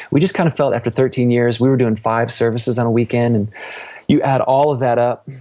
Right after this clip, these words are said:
it be-, it became a lot of worship and a lot of music. And I, I needed a, a, a season where I just wasn't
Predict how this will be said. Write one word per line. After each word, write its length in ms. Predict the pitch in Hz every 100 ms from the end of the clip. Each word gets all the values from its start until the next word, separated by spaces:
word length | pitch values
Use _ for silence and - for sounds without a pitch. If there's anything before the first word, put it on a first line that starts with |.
| 127
it 120 | - 123
be-, 160 | 131
it 60 | 120
became 300 | 117 127 117
a 60 |
lot 480 | 104 107 123 123 123
of 60 | 120
worship 420 | 120 117 - 113
and 100 | 113
a 40 |
lot 220 | 110 113 117
of 40 |
music. 380 | 113 117 113 113
And 180 | 107 107
I, 140 | 107
I 120 | 110 120
needed 280 | 123 117
a, 140 | 104 -
a, 160 | 107 98 -
a 40 |
season 400 | - 120 107 107
where 140 | 101
I 80 | 101
just 200 | 101 98
wasn't 440 | 107 107 104 104